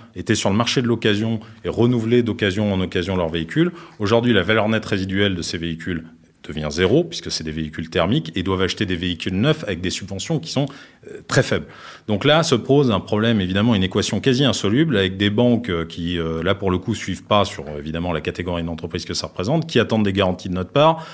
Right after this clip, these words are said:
qu'on n'est pas nécessairement prêt à donner aux banques, mais peut-être à eux, en leur confiant des contrats de plus long terme.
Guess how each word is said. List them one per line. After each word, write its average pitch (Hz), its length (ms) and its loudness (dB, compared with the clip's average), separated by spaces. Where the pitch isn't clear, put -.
qu'on 101 140 -2
n'est 101 100 4
pas 143 240 4
nécessairement 110 560 2
prêt 131 140 2
à 120 60 4
donner 104 220 4
aux 101 80 4
banques, 151 300 0
mais 98 140 4
peut-être 101 360 2
à 98 160 -2
eux, 147 160 6
en 92 300 2
leur 90 160 0
confiant 113 260 -2
des 110 80 4
contrats 107 280 -2
de - 40 -8
plus 113 120 -4
long 104 100 -2
terme. 95 160 -4